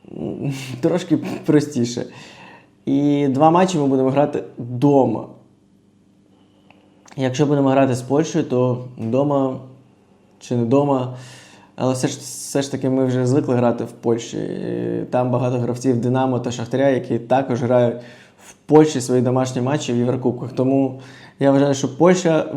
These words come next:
вже звичний варіант для збірної України. І якщо це буде номінально домашній матч збірної України, то вісімдесят процентів, е, вболівальників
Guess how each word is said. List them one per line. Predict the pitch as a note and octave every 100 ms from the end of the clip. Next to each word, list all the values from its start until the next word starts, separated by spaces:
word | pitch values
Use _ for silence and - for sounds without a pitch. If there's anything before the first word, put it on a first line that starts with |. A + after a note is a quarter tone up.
| A#2+
вже | A#2+ C3+ C3+
звичний | B2 A2+ - C3
варіант | B2 B2 C#3 C#3+ A#2+
для | A#2 B2
збірної | B2 B2+ B2 B2
України. | B2+ A#2+ A#2+ -
І | C3+
якщо | C3 B2+ C#3
це | C#3 C#3
буде | B2+ C3+ B2+ B2 - - -
номінально | C3+ C#3+ D3 C#3+ C3+
домашній | C#3+ C#3+ C3+ C#3
матч | C3 B2+
збірної | A#2 C3+ C3 B2+
України, | B2 D3 F3 C#3+ -
то | C3 C3 C3 C3 C3 B2+ - - - - - -
вісімдесят | C3+ D#3 D3+ D3+ C#3+ B2 -
процентів, | B2+ B2+ C3 A#2+ B2 - -
е, | B2+ B2 B2
вболівальників | A2+ A#2 A#2 B2 C#3+ E3 D#3